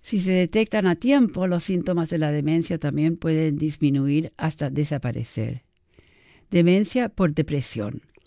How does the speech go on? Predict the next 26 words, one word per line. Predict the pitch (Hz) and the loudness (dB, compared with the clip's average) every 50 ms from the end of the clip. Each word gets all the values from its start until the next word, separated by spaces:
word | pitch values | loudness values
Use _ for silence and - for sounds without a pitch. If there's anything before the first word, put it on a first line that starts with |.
| _ _ _ _ _ - - _ _ _ - | _ _ _ _ _ -20 -20 _ _ _ 0
No | 220 240 | 0 2
solo | 226 - 254 233 214 190 | 2 2 2 4 4 4
las | 170 165 160 | 2 0 -2
enfermedades, | 180 170 160 165 151 143 151 151 160 196 220 220 175 151 156 170 160 | -4 -4 -4 -2 -2 0 2 2 2 2 2 2 2 0 0 -2 -4
sino | - - 160 156 156 | -4 -2 0 0 0
también | 147 175 165 156 160 160 | 0 0 0 2 2 2
los | 165 170 - | 0 -2 -4
trastornos | - 160 147 147 - - 165 160 156 165 160 156 | -4 -4 -4 -4 -4 -4 -2 -2 0 -2 -2 -2
psicológicos | - 156 151 - - 135 135 160 196 196 - 180 156 - 156 156 165 - | -2 -4 -4 -4 -4 -4 -2 -2 -4 -4 -4 -6 -6 -4 -4 -6 -6 -6
pueden | _ - 160 165 170 175 160 | _ -4 -2 -2 0 -2 -2
perjudicar | 156 - 165 156 - 170 151 147 147 151 - 165 160 160 | -2 -4 -6 -4 -4 -4 -4 -2 -4 -2 -2 -2 -2 0
gravemente | 156 151 160 170 185 185 190 180 175 175 170 165 - 175 160 | 0 0 0 0 0 -2 -2 0 0 0 0 -2 -4 -6 -4
el | 147 143 | -4 -2
rendimiento | 139 139 135 139 139 143 147 147 151 147 - 156 139 | -2 -2 0 0 0 0 2 0 0 0 0 -2 -2
mental. | 135 135 135 131 - 131 123 123 123 120 123 - _ _ _ _ - - - - - - - | 0 -2 -2 -4 -4 -4 -4 -4 -4 -6 -8 -10 _ _ _ _ -20 -20 -20 -20 -20 -14 -6
La | - 151 | -2 0
depresión, | 156 156 151 151 151 147 143 - - 233 269 262 220 160 | 2 2 0 0 0 -2 -2 -2 2 4 6 6 6 4
por | - 160 143 | 2 0 -2
ejemplo, | 147 147 143 - 151 139 139 - - 147 156 170 - _ - - - - _ _ | -2 -2 -2 -2 -4 -4 -4 -4 -4 -4 -6 -6 -8 _ -20 -20 -20 -20 _ _
tiende | - 190 190 190 185 208 | 0 2 2 4 4 4
a | 190 180 | 2 2
ocasionar | 170 - 165 165 - - 175 156 160 165 165 | 2 0 -2 -4 -4 -2 -2 0 0 0 -2
problemas | - 180 160 156 160 156 156 156 - 147 - - - - | -2 -2 0 0 0 0 0 -2 -4 -6 -10 -12 -14 -6
graves | - 147 151 156 165 160 175 190 180 - | -2 0 0 0 0 0 -2 -4 -4 -4
de | 170 151 | -4 -4
concentración, | - 139 135 - - 131 127 - 127 127 123 - - 170 180 190 214 233 240 | -2 -2 -4 -4 -4 -6 -4 -4 -6 -6 -6 -4 -4 -2 0 0 0 -2 -4